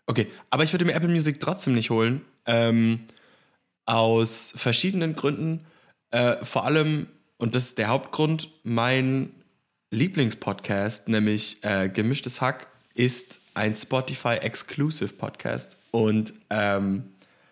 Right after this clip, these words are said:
ja. <laughs> Damit ist das Thema gegessen.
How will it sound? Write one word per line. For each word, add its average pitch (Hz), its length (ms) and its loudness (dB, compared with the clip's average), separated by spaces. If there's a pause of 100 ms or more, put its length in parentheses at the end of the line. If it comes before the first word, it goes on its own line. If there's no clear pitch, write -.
(600)
ja. 101 320 -2 (960)
<laughs> - 1200 -4
Damit 117 380 2
ist 117 200 -2
das 113 260 0
Thema 113 280 2
gegessen. 127 580 0